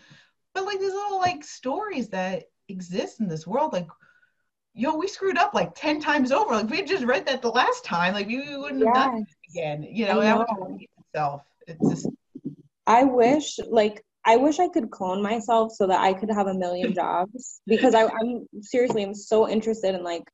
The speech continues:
Speaker 2: a million things. And one of those things is definitely history. And I wish I could be a history teacher, but I teach the whole thing like I'm Wendy Williams, and I'm, like, in the corner and I'm like,
Speaker 1: <laughs>
Speaker 2: "Mm, Christopher Columbus," <laughs> you know, like, there's so much juicy details to this. <laughs>
Speaker 1: Don't even,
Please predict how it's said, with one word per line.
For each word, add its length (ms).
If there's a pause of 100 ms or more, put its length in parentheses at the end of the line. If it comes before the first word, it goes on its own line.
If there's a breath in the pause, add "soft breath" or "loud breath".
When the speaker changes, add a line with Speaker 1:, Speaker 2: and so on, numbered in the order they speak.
Speaker 2:
a 60
million 420
things. 540 (360 loud breath)
And 120
one 120
of 60
those 180
things 200
is 80
definitely 360
history. 440
And 160
I 60
wish 200
I 80
could 140
be 80
a 60
history 360
teacher, 420
but 100
I 140
teach 300
the 120
whole 260
thing 160
like 180
I'm 140
Wendy 260
Williams, 540
and 100
I'm, 100
like, 240
in 120
the 80
corner 360
and 80
I'm 80
like, 140 (160)
Speaker 1:
<laughs> 160
Speaker 2:
"Mm, 460
Christopher 480
Columbus," 840
<laughs> 60
you 160
know, 200
like, 300 (320 loud breath)
there's 240
so 100
much 200 (120)
juicy 440
details 640
to 40
this. 720
<laughs> 40
Speaker 1:
Don't 180
even, 160